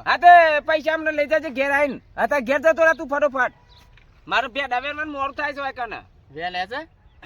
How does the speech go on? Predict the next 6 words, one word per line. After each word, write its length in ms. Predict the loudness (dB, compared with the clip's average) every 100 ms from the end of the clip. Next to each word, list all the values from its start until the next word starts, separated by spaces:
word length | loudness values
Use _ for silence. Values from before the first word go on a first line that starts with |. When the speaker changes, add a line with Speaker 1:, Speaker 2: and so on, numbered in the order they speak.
| -20 -20 -10
Speaker 1:
હોવે, 280 | -6 -2
હું 220 | 0 4 4
હતું? 340 | 4 -2 -2 -8 _ -20 -20 -20 -20 -20 _ _ _ _ -20 -20 -20 -20 -20
Speaker 2:
મારી 360 | -18 -14 -12 -10
માની 460 | -4 -4 -4 -8
સોગન. 1400 | -6 -4 -4 -2 0 0 2 2 2 0 -2 -8 -12 -14